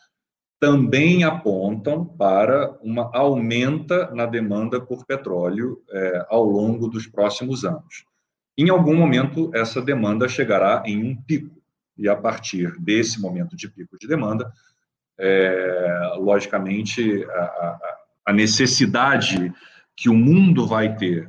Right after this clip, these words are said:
do petróleo e do gás pra suprir a, a sua demanda energética, a sua necessidade energética, ela tende a diminuir. Qual é a armadilha escondida por trás dessa curva? Bom, um,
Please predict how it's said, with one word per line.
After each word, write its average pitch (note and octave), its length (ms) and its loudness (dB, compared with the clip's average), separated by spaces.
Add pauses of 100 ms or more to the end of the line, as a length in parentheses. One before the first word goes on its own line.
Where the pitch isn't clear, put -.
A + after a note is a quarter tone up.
(160)
do D3+ 160 2
petróleo G2 600 -4
e F#2+ 60 -6
do F2+ 120 -10
gás E2 520 -10
pra G2+ 140 -4
suprir A#2+ 640 -2 (580)
a, F#2 260 -4
a - 20 -4
sua F#2 680 0
demanda A#2 480 2
energética, G#2+ 600 -2
a F2+ 40 -2
sua G2+ 180 -2
necessidade G#2 720 -2
energética, G#2+ 760 -2
ela G#2+ 200 2
tende A#2+ 640 -4 (460)
a G#2 100 0
diminuir. A2+ 600 0
Qual D3+ 160 2
é G#3+ 100 2
a B3 60 2
armadilha C#3+ 680 0
escondida G#2+ 640 -4
por G#2 200 -12
trás G#2+ 320 -2
dessa G2+ 240 -6
curva? E2 400 -18
Bom, G#2+ 260 -2
um, C#3+ 240 0